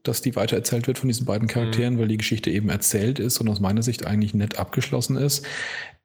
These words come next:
Speaker 1: Ich muss zugeben, auch wenn sich meine Einstellung in der Hinsicht eigentlich nicht geändert hat, hat sich's trotzdem unglaublich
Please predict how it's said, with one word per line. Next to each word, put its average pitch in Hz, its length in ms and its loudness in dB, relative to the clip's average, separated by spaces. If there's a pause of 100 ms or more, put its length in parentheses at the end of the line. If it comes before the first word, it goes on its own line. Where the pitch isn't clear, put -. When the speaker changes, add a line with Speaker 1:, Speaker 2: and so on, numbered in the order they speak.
(140)
Speaker 1:
Ich - 160 0
muss 127 240 2
zugeben, 151 520 2
auch 110 180 -2
wenn 123 140 2
sich 123 160 0
meine 110 180 4
Einstellung 107 400 2
in 101 80 2
der 104 80 0
Hinsicht 110 340 0
eigentlich 131 240 2
nicht 139 160 2
geändert 117 440 0
hat, 107 180 0 (340)
hat - 200 -2
sich's 110 120 2
trotzdem - 320 0
unglaublich 110 460 0